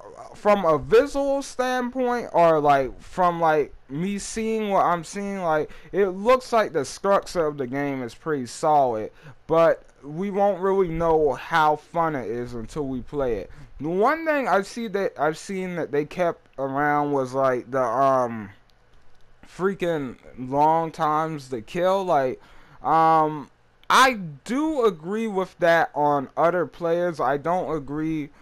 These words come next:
with, um, them. I, like, a lot of people want it to be, like, where you shoot a guy, like,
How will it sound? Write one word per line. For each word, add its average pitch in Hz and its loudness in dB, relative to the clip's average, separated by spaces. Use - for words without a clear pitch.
with, 139 -2
um, 123 -4
them. 135 -2
I, 147 4
like, 156 2
a 160 0
lot 185 4
of - -8
people 208 -6
want 165 2
it 160 -2
to 151 -14
be, 135 -6
like, 139 2
where 139 -2
you 143 -6
shoot 175 -8
a 131 -2
guy, 131 4
like, 123 0